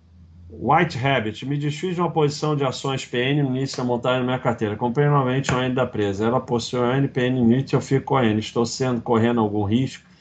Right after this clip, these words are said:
Ah, você sempre tá correndo risco sempre que você tem ações. Não existe nenhum investimento sem risco.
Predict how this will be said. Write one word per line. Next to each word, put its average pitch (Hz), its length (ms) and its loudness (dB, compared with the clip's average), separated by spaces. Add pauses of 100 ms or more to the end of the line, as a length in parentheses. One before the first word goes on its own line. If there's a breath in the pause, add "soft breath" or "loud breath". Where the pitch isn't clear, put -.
(580 soft breath)
Ah, - 120 -4
você 117 320 0
sempre 180 320 -4
tá 202 160 0
correndo 160 400 4
risco 135 360 0
sempre 143 380 -4
que 160 120 -4
você 143 340 0
tem 127 380 -4 (580)
ações. 117 840 -2 (800)
Não 107 200 -2
existe 127 800 0 (640 soft breath)
nenhum 131 220 2
investimento 143 720 0
sem 147 240 0
risco. 117 540 -2